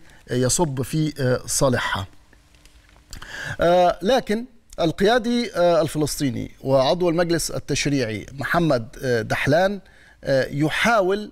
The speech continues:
أن، آه، يرفع من شأن قضية بلده وقضية وطنه وقضية، آه، شعبه، رغم كل اللي احنا بنتكلم عنه. يحاول أن يخرج هذه القضية من المأزق،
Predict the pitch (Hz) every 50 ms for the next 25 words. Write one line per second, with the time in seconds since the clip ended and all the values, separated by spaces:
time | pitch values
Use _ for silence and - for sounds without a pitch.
0 | - _ - 170 170 170 160 156 135 - - - 151 147 143 139 135 135 131 -
1 | - - - - 147 139 151 180 240 254 226 - - 214 214 214 214 214 196 -
2 | - - - - _ - - 135 135 135 135 123 - - 196 202 - - 165 160
3 | 160 156 - - - - 147 131 156 175 175 160 156 147 127 - - - - -
4 | - 139 131 147 156 156 143 139 151 147 - - - - - 131 135 135 - -
5 | 127 127 151 147 135 - 147 147 - 147 139 139 135 127 127 127 127 123 - -
6 | 131 135 147 143 139 135 - - - - - - - - - - 123 123 117 -
7 | - 185 165 143 139 139 143 - 147 147 143 139 143 139 113 - - 190 208 202
8 | 185 170 151 139 165 - - 160 151 147 - - - - - - - 131 123 131
9 | 147 147 147 143 - - 139 127 123 127 120 - - 156 156 151 139 135 131 123
10 | - 123 120 120 95 82 90 98 - - - - - 139 143 - - 214 226 220
11 | 208 - - 160 156 196 247 - - 170 151 127 135 180 170 151 151 139 - -
12 | 139 156 175 165 156 151 - - - - - - - 147 151 151 147 139 143 160
13 | 180 - - 139 185 180 - -